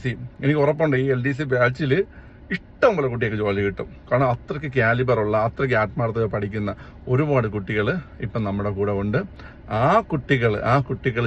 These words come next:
ജോലി നേടുന്നത് തന്നെയാണ് എൻ്റെ ഏറ്റവും വലിയ ആഗ്രഹവും എൻ്റെ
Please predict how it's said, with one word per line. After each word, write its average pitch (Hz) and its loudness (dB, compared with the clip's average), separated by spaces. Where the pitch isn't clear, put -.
ജോലി 113 0
നേടുന്നത് 127 4
തന്നെയാണ് 110 2
എൻ്റെ 113 0
ഏറ്റവും - 4
വലിയ 120 0
ആഗ്രഹവും 110 0
എൻ്റെ 113 2